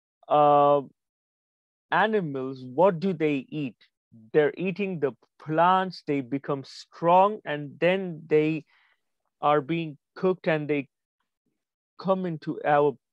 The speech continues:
plates as in the form of food. And, you know, we claim they've got a lot of protein, but yes, they do lack fiber, which is very essential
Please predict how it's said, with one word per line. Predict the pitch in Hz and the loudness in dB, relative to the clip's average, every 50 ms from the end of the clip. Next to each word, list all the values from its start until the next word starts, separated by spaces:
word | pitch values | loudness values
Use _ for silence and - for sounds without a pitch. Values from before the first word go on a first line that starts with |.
| _ _ _ _ _ _ _ _ _ _ _ | _ _ _ _ _ _ _ _ _ _ _
plates | - 151 156 147 131 110 - - - - _ - | -4 -2 0 0 0 -2 -4 -12 -20 -20 _ -2
as | 143 135 139 139 127 123 - _ _ _ _ _ _ _ _ _ _ _ _ _ _ _ | 0 0 0 0 -2 -6 -14 _ _ _ _ _ _ _ _ _ _ _ _ _ _ _
in | 156 151 147 | -8 -4 -4
the | 147 | -4
form | 147 - - 160 170 165 156 | -4 0 2 2 2 2 2
of | 143 143 - | -2 -4 -6
food. | _ _ - 156 143 127 117 101 - _ _ _ _ _ _ _ _ _ _ _ _ _ _ _ _ _ _ _ _ _ | _ _ -2 -2 -2 -2 -4 -8 -14 _ _ _ _ _ _ _ _ _ _ _ _ _ _ _ _ _ _ _ _ _
And, | 131 143 151 156 156 143 - - - | -2 -2 -2 -2 -4 -8 -12 -12 -6
you | 156 170 | -4 -2
know, | 185 190 185 | 0 0 0
we | 165 143 156 160 147 - _ _ | -2 -2 -6 -6 -8 -10 _ _
claim | - - 180 185 196 202 202 185 165 | -10 -2 0 2 2 2 0 -2 -4
they've | 165 165 160 139 131 | -4 -4 -4 -4 -2
got | - 151 151 147 | 0 0 0 0
a | 147 | 0
lot | 143 139 139 | 0 0 0
of | 135 135 131 - _ _ _ _ _ _ _ _ _ _ _ _ _ _ _ _ _ _ _ _ _ _ _ _ | 0 -2 -6 -8 _ _ _ _ _ _ _ _ _ _ _ _ _ _ _ _ _ _ _ _ _ _ _ _
protein, | - 165 170 190 202 - - 190 180 180 170 170 - _ _ _ _ _ | -2 0 2 2 0 0 -2 -4 -2 -2 -4 -8 -12 _ _ _ _ _
but | - 151 139 | -8 -6 0
yes, | 147 151 143 131 - | 0 0 0 0 -2
they | - 143 | -6 -6
do | 143 127 165 175 180 | -4 -4 -6 -6 -6
lack | 156 147 135 143 143 143 151 151 _ _ _ _ _ _ _ | -6 -4 -4 -2 -2 -2 -2 -4 _ _ _ _ _ _ _
fiber, | - 147 147 151 151 143 123 117 120 113 | 2 4 4 4 4 2 -2 -6 -8 -10
which | 110 110 117 117 - - | -10 -12 -14 -14 -12 -12
is | 127 113 | -12 -12
very | 113 110 123 135 139 147 151 151 147 - | -12 -8 -4 -2 0 0 0 -2 -4 -6
essential | 131 127 - - - 143 135 131 131 - - - 110 101 95 | -10 -14 -16 -8 -6 -6 -6 -6 -10 -12 -10 -10 -10 -10 -12